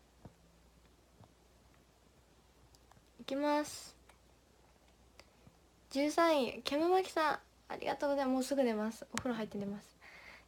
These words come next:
十二位、ゆきおさん、ありがとうございます。そして十一位がもりもりさん、ありがとうございます。そして、えー、十二位がピンクさん、ありがとうございます。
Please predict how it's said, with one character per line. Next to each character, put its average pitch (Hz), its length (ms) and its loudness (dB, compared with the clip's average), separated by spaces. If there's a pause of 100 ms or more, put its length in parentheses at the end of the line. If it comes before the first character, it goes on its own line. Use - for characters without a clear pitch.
(100)
十 285 220 0
二 320 220 -2
位、 262 60 0
ゆ 269 80 -4
き 349 120 -2
お 381 80 2
さ 392 200 2
ん、 - 120 -2
あ - 60 -2
り 339 80 -2
が 392 100 0
と 381 140 -4
う - 20 -2
ご 359 100 -2
ざ 359 160 0
い 349 60 -2
ま 349 220 -2
す。 - 100 -14 (480)
そ - 60 -20
し - 80 -20
て 277 240 -4
十 277 100 -6 (360)
一 262 100 -4
位 - 20 -4
が 233 180 -2
も 226 180 -4
り 320 60 -4
も 359 120 -2
り 359 120 -4
さ 302 200 -4
ん、 277 80 -8 (280)
あ 269 60 -4
り 285 60 0
が 320 80 -2
と 320 100 -2
う 311 40 -2
ご 302 60 -6
ざ 302 80 -2
い 302 60 -2
ま 302 200 -6
す。 - 200 -18 (960)
そ - 60 -20
し - 100 -20
て、 285 60 -6
え 226 720 -6
ー、 208 60 -10
十 254 140 -2
二 285 120 -2
位 277 40 -2
が 254 100 0 (100)
ピ 339 140 -4
ン 330 60 -6
ク - 60 -8
さ - 240 -6
ん、 220 220 -6
あ 233 80 -8
り 262 60 -8
が 285 100 -6
と 277 140 -8
う - 20 -6
ご 269 60 -6
ざ 269 160 -6
い 269 40 -6
ま 269 240 -6
す。 - 220 -20